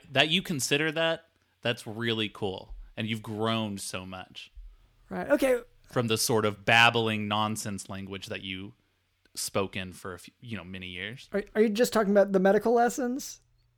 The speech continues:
Speaker 2: Whenever you say weird language?
Speaker 1: W-, yeah, when you're like, "A blobbity bloobity," and your stethoscopy and,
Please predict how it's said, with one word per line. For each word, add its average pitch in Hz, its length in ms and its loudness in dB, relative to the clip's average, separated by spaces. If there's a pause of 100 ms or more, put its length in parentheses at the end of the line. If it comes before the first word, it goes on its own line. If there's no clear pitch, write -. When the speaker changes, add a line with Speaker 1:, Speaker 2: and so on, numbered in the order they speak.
(180)
Speaker 2:
Whenever 190 420 2 (100)
you 196 140 -4
say 190 180 4
weird 185 380 6
language? 202 600 0 (680)
Speaker 1:
W-, 190 340 -10
yeah, 208 140 4
when 143 260 -2
you're 143 140 0
like, 127 260 2 (260)
"A - 80 -4
blobbity 220 400 0
bloobity," 147 880 -2
and 127 140 -2
your 123 120 -2
stethoscopy 147 1160 -4
and, 113 240 -4